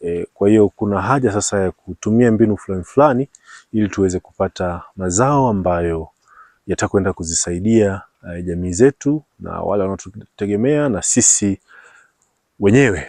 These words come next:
Huku ni maharage, huyu ni jirani yangu, yeye kaamua kuotesha maharage hapa na atavuna tu vizuri, eh, kwa sababu saa hizi mvua at least zimenyesha nyesha na ndo akaotesha sasa hivi.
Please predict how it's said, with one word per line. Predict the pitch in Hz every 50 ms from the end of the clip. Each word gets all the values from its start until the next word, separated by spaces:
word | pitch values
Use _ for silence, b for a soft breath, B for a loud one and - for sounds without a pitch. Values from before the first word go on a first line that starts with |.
| - -
Huku | - 196 208 - - 180
ni | 143
maharage, | 123 117 110 107 113 110 104 98 95 95
huyu | 98 101 123 123 117
ni | 110
jirani | 101 98 95 92 95 104
yangu, | 120 135 135 120 120
yeye | 120 120
kaamua | - - 95 90 95 98 98
kuotesha | - - 87 82 - 104 - - 107 98
maharage | 92 87 87 95 107 110 104 104
hapa | 90 - 123 127 - - - _ b b b b b b b _ -
na | 95 90 87 87 90 90 90 90 87 82 - _ b b b b b b b b b -
atavuna | - - 180 175 190 202 175 135
tu | - 123
vizuri, | 107 104 95 95 101 95 98 110 151 170 _ _ _ _ - 98 90
eh, | 90 87 85 87 87 -
kwa | - -
sababu | - - 104 104 104 107 104 101 92 - -
saa | - - 101
hizi | 110 123 120 110 107
mvua | 104 98 110 123 127 107
at | 92 - 110
least | 117 - - -
zimenyesha | 107 95 95 92 90 95 101 104 - - - 104
nyesha | 113 135 139 - - 143 143 _ _ _ _ _ _ -
na | 85 85
ndo | 85 82
akaotesha | 80 - 82 85 80 - 113 - - 98
sasa | - 113
hivi. | 117 127 131 127 131